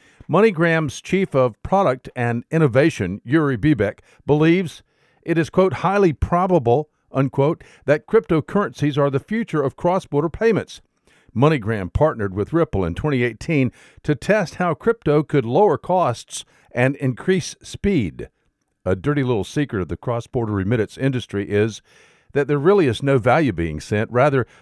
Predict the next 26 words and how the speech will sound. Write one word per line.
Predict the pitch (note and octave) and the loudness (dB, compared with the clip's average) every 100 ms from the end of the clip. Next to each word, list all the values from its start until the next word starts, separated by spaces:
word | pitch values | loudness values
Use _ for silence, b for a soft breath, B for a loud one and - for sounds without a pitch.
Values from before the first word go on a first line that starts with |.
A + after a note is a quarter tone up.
| b | b
the | A2+ | -4
companies | - F#3+ D3 C3+ A2+ | -2 -2 -2 -2 -4
pre-fund | - - F#3 - D#3 D3+ C3+ - | -4 0 0 0 0 0 -4 -10
bank | F2+ C3 F3+ | -2 0 0
accounts | B2 - E2+ F2+ A2 | -4 -4 -4 -4 -4
in | - G2+ | -4 0
different | C3+ C3 A2 | -2 -2 -8
countries | - D3 - F2+ G#2 | -4 -4 -4 -8 -6
to | - | -6
be | G2+ A#2+ - | -4 -4 0
able | F#3 G3 A2 A2+ b b _ | 4 4 2 -2 b b _
to | - | -6
send | D#3 D#3 A#2 | -2 -2 -2
value | C3 D#3+ E3 A#2+ | -2 -2 -2 -4
to | - | -2
the | B2+ | 0
intended | C3+ A2+ - D3+ C3+ | 0 -2 -4 -4 -6
recipient. | C#3 - F#3 - C#2 - _ _ _ _ _ | -6 -4 -4 -4 -6 -12 _ _ _ _ _
MoneyGram | G2+ C3 A2 E2+ C#2+ C2 - | 0 0 0 -4 -8 -10 -10
is | C#3+ C#3+ | -6 -6
testing | - E3+ D3+ - D2+ D#2 _ _ | -2 -2 -2 -4 -6 -8 _ _
cryptos, | - F3 - E2+ A1 C2+ - _ _ | -6 -4 -4 -4 -6 -16 -20 _ _
including | - B2 G3+ F3+ C#3+ | -6 0 2 2 0
X | D3 D3+ - | -4 -6 -4
R | C#3 - | -4 -6
P, | - F#3 B2 | -2 0 0